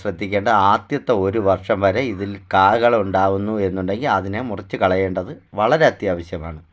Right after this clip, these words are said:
അതായത് ചെടി നട്ട് ആദ്യത്തെ ഒരു വർഷം ചെടിയെ നല്ലതുപോലെ വളരാൻ വിടുക. അതിനുശേഷം മാത്രമേ കായ്ഫലം എടുക്കാവൂ. ഒരു വർഷം പഴക്കമെത്തിയ വിയറ്റ്നാം എയർലിക്ക് നമുക്ക് അഞ്ഞൂറ് ഗ്രാം പൊട്ടാഷ് കൊടുക്കാം. നമ്മുടെ ചെടിയുടെ വളർച്ച നോക്കി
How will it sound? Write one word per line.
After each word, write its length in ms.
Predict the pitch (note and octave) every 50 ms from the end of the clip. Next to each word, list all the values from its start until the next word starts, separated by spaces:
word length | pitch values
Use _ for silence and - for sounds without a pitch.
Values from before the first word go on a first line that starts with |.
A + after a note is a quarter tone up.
| - _ _ _ - -
അതായത് 240 | B2 B2 A#2 B2+ B2 -
ചെടി 220 | - A2+ G2+ A2 A2+ A2
നട്ട് 260 | G#2 G2 F#2+ F#2+ C3 C#3+ - - G2 G2
ആദ്യത്തെ 400 | G#2 G#2 - C#3 B2 - - A#2+ G2+ F#2+
ഒരു 160 | F#2 F#2+ G2 F2+ F2+
വർഷം 300 | F2+ E2+ - - C#3 C#3 C3+ -
ചെടിയെ 280 | G#2 F#2+ F#2+ G2+ G#2 F#2+ F#2+
നല്ലതുപോലെ 540 | F2+ F#2 G2+ G#2+ A#2 A#2 A2 F#2 F2 F2 A2 A2 A2+
വളരാൻ 340 | A2 A2 A2+ A2+ A2+ G#2+ F#2+ F#2 E2+
വിടുക. 280 | E2+ F2 E2 E2 - - - G2+ G#2
അതിനുശേഷം 580 | G#2 B2 C3 C#3 C3 - A2 G2 - G#2+ G2 F#2 F2+
മാത്രമേ 400 | E2+ F2 F2 - F#2+ F#2 G#2+ C#3 G2 - -
കായ്ഫലം 440 | G2 G2 G2 F#2 G#2+ F#2+ F#2 F2+ F#2 F2
എടുക്കാവൂ. 420 | F2 E2 - F2 D#2+ D#2+ E2 D#2+ - _ - - _ - - - - A#2
ഒരു 160 | B2 C3+ E3 D3 C3+
വർഷം 300 | B2 - - B2+ A#2 G#2 A2
പഴക്കമെത്തിയ 580 | G#2 G#2 G2+ - A#2+ A2+ A2 G2+ - A2+ G#2+ G2+ F#2+
വിയറ്റ്നാം 420 | G2 G2 F#2 F#2+ - G#2+ G#2+ G#2+ A2 A2
എയർലിക്ക് 440 | A2 A2 G#2+ A2 G#2 G#2 C#3 D3+ - - _ _ _ _ - - G#2 G2+
നമുക്ക് 340 | G2 G2+ G2 F#2 - C#3 D#3 - _ _ _ - - G2+
അഞ്ഞൂറ് 440 | G#2 G#2+ A#2 B2 C3 C3+ C#3 C3 C3 A2+
ഗ്രാം 220 | G#2 G#2+ G#2 F#2+ F2 -
പൊട്ടാഷ് 440 | F#2+ F2+ - A2 G2+ G2+ F#2+ - D#3+ C3
കൊടുക്കാം. 340 | G2+ F#2 E2 - F2 C#2+ - _ - _ _ _ - - B2+
നമ്മുടെ 260 | A#2+ A2+ A2+ A#2+ A#2+ B2 -
ചെടിയുടെ 400 | A#2+ A2 G#2+ A#2+ B2 A#2+ B2 A#2+ G2
വളർച്ച 400 | G2 F#2+ G2 G#2+ A2+ A2 - - C#3 A#2
നോക്കി 260 | A2 G#2+ F#2+ - A2+